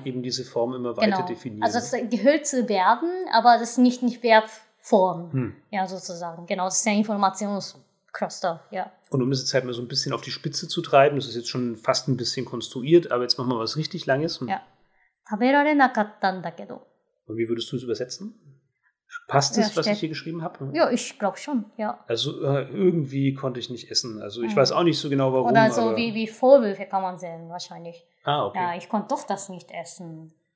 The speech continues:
Speaker 2: Ja,
Speaker 1: Okay.
Speaker 2: was mache ich dann jetzt?
Speaker 1: <laughs>
Speaker 2: Ja, was kannst du für
Speaker 1: Ich hab
Speaker 2: mich?“
Speaker 1: dir doch gleich
Speaker 2: <laughs>
Speaker 1: gesagt, dass ich das nicht schaffe. Jetzt hast du mir wieder so viel gegeben. Das konnte ich natürlich nicht essen. Irgendwie war
Speaker 2: Ja,
Speaker 1: das
Speaker 2: ja,
Speaker 1: einfach zu viel,
Speaker 2: genau.
Speaker 1: wusste ich doch.
Speaker 2: Mhm.
Speaker 1: Genau, also,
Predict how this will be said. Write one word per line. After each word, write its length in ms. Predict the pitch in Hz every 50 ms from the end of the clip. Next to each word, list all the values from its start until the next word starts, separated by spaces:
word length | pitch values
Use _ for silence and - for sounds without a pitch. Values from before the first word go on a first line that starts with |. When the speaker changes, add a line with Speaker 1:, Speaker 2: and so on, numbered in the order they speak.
| _ _ -
Speaker 2:
Ja, 220 | 190 185 180 175 175
Speaker 1:
Okay. 180 | - 127 113
Speaker 2:
was 140 | 104 107 -
mache 240 | 254 311 302 226 220
ich 140 | 202 - -
dann 160 | 175 175 170
jetzt? 300 | 135 135 - - - -
Speaker 1:
<laughs> 160 | 170 135 -
Speaker 2:
Ja, 300 | 190 180 196 190 202 - - - - _ _ -
was 120 | 220 -
kannst 280 | - 370 370 - - 220
du 100 | 214 -
für 80 | - 214
Speaker 1:
Ich 80 | 196
hab 100 | 147 143
Speaker 2:
mich?“ 40 | -
Speaker 1:
dir 60 | 160 147
doch 160 | 143 139 -
gleich 360 | 151 131 107 135 185 190 -
Speaker 2:
<laughs> 60 | 247
Speaker 1:
gesagt, 320 | 262 247 - 131 135 123 147
dass 100 | 139 -
ich 60 | -
das 160 | - - - -
nicht 120 | 131 135
schaffe. 280 | - - 139 135 135 147
Jetzt 100 | - -
hast 180 | 135 - -
du 40 | 147
mir 100 | 139 135
wieder 140 | 139 190 175
so 100 | 135 139
viel 220 | 135 - 135 131
gegeben. 540 | 123 123 123 - 120 120 135 139 143 139 139 131
Das 180 | 120 - -
konnte 200 | - 156 139 139
ich 40 | 131
natürlich 280 | 139 135 139 180 180 147
nicht 160 | 139 139 135
essen. 280 | 131 123 - 131 113 110 120 123 131
Irgendwie 420 | 139 - 180 170 165 151 143 147
war 80 | 135 131
Speaker 2:
Ja, 20 | 233
Speaker 1:
das 60 | 214
Speaker 2:
ja, 60 | 208
Speaker 1:
einfach 140 | 202 147 139
zu 120 | - 156
viel, 140 | - - 165 -
Speaker 2:
genau. 100 | 220 202
Speaker 1:
wusste 140 | 190 185 143
ich 60 | 135
doch. 160 | 127 110 -
Speaker 2:
Mhm. 680 | 147 135 - _ _ _ - 220 220 208 196 202 226 208 _ _ _ _ _ _ _ _ _ _ _ _ _ _ _ _ _ _ -
Speaker 1:
Genau, 380 | - 160 143 139 131 127 123 117
also, 440 | 127 127 117 139 147 147 147 147